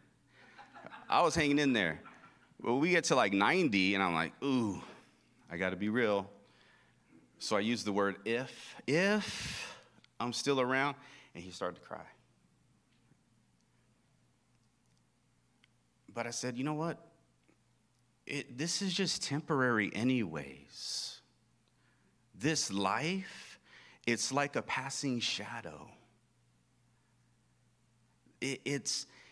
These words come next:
it's so fleeting that it, it's almost, it's, it's, it's almost comical how fast it goes.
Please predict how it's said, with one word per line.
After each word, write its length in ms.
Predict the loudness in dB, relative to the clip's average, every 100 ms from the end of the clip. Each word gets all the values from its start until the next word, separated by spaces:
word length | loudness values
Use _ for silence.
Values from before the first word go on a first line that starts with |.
| -4 0
it's 180 | 2
so 280 | 2 4 2
fleeting 840 | 0 -2 2 4 4 4 2 2
that 380 | 4 4 2 -4 -20 -20 _
it, 180 | 2 4
it's 220 | 2 2
almost, 720 | 2 4 4 2 2 -2 -6 -12 _ _ _ _ _ _
it's, 340 | 0 0 -2 -4 -4
it's, 280 | -2 -2 -2
it's 160 | 0
almost 400 | 2 2 2 0
comical 600 | -2 -2 0 0 2 2
how 220 | 2 0 -4
fast 600 | -6 -4 -4 -4 -4 -6
it 180 | -8
goes. 720 | -10 -12 -12 -14 -14 -14 -14